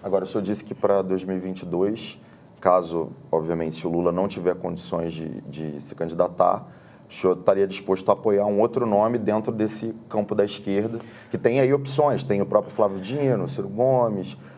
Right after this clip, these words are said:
Guilherme Boulos, Manuela Dávila, enfim. Tem algum, algum desses nomes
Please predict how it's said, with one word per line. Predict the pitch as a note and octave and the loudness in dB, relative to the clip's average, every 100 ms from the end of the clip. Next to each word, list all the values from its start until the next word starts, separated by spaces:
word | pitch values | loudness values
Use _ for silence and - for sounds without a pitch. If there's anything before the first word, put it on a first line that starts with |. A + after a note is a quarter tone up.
| - - | -16 -6
Guilherme | F#2 G2 G2+ | 0 0 0
Boulos, | F#2 A#2 G2+ | 2 2 2
Manuela | F#2 F#2 G2 G2 | 0 0 4 4
Dávila, | G2+ A2+ A2 | 4 2 2
enfim. | C3+ C3+ G2+ - - - | -4 -2 -4 -6 -12 -2
Tem | E3 | 2
algum, | D#3+ C#3 D3+ C#3 | 2 2 -2 2
algum | B2+ C3+ F3 | 0 2 0
desses | C#3+ C3+ B2+ | -2 -2 0
nomes | A#2+ A2+ A2 | 0 2 -2